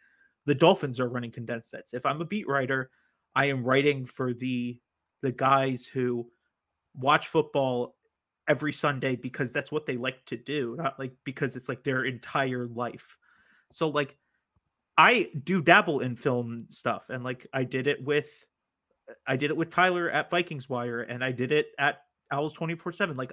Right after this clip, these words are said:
I've done film stuff, but that's not my job as a beat writer. Like, that's not, like, I can go in there and ask a question about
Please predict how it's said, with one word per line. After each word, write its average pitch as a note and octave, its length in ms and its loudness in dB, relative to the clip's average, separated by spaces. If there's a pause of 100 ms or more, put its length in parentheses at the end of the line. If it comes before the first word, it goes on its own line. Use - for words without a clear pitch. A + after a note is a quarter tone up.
I've C#3+ 360 -4
done D3 320 0
film D#3+ 420 -6
stuff, - 320 -12 (160)
but D3 140 -6 (640)
that's E3+ 160 2
not D4 140 0
my A3+ 80 2
job D3+ 340 2
as C#3 80 -10
a C3 60 -10
beat C#3 200 -8
writer. A2+ 360 -10 (400)
Like, C3+ 180 -8
that's E3+ 220 2
not, F#3+ 300 0 (640)
like, C#3 120 0
I D#3+ 100 6
can A3 120 2
go D#3+ 180 6
in F#3 100 2
there F3 120 2
and C3+ 100 0
ask C#3+ 240 0
a F3 60 -2
question C#3 340 -2
about B2 300 -2